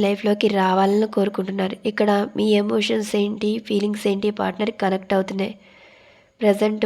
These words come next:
వారి లైఫ్ అయితే హ్యాపీగా లేదు. మళ్ళీ పాస్ట్ లైఫ్ గురించి ఆలోచిస్తున్నారు, రావాలని అనుకుంటున్నారు. నెక్స్ట్ ఈ ఎనర్జీ స్కార్స్. అసలు మీ సిచ్యువేషన్ ఎలా ఉందంటే ఒంటరిగా ఉంటున్నారు. మీ చుట్టూ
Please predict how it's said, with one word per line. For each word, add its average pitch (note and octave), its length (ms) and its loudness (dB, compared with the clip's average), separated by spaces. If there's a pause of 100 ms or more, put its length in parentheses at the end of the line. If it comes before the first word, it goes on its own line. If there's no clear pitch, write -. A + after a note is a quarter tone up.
వారి G3+ 220 2
లైఫ్ G3 220 0
అయితే G3 180 0 (100)
హ్యాపీగా G3+ 560 2
లేదు. F#3 220 0 (200)
మళ్ళీ G3+ 220 2 (120)
పాస్ట్ G3+ 360 -4
లైఫ్ G3+ 180 0 (100)
గురించి G#3+ 320 0 (120)
ఆలోచిస్తున్నారు, G3 800 0 (100)
రావాలని G3 520 0
అనుకుంటున్నారు. F#3+ 640 -4 (800)
నెక్స్ట్ A#3 260 2 (180)
ఈ - 20 6 (160)
ఎనర్జీ G3 420 0
స్కార్స్. B3+ 340 -2 (840)
అసలు A3 260 2
మీ A3+ 140 10
సిచ్యువేషన్ A3 560 2
ఎలా G3+ 260 6
ఉందంటే G3+ 420 4 (300)
ఒంటరిగా G3 520 6
ఉంటున్నారు. G3+ 460 -2 (680)
మీ A#3+ 100 2 (100)
చుట్టూ A3+ 280 2